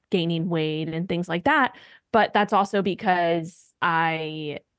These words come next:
that was me five years ago, right? Like, so you learn as you go,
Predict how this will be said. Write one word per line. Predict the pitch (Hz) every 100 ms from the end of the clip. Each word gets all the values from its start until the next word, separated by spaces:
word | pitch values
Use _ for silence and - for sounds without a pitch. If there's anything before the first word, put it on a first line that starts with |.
| _ _ _
that | 160 151
was | 165 160
me | 175 170
five | 170 165 160
years | 165 220 208
ago, | - - -
right? | 170 196 180
Like, | 185
so | -
you | 208 202
learn | 190 208 190 160 160
as | 170 180
you | 175
go, | 165 156 -